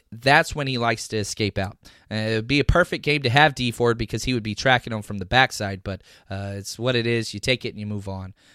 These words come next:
Um, who is the Packers' biggest receiving threat against us? It's gotta be Davante Adams and actually their running back. Um, th-,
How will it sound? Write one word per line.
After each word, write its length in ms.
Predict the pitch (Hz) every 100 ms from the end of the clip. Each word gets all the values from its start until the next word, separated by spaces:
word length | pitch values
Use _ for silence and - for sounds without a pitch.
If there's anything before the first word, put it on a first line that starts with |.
| _
Um, 220 | 104 104
who 160 | 101 202
is 80 | 226
the 80 | 202
Packers' 720 | 196 190 190 190 185 180 -
biggest 600 | 110 - 170 190 - 151
receiving 480 | 135 156 160 160
threat 300 | 143 131 147
against 420 | 131 110 131 - 143
us? 240 | 156 - - _ _
It's 240 | 113 131 -
gotta 240 | 139 139
be 140 | 135
Davante 540 | 131 120 127 139 151 147
Adams 360 | 120 123 131 -
and 280 | 117 117
actually 680 | 113 139 233 - 208 147 135 - _ -
their 220 | 123 127
running 340 | 139 196 196
back. 360 | 127 101 - - 101
Um, 460 | 101 104 101 98 - _ _
th-, 240 | 123 -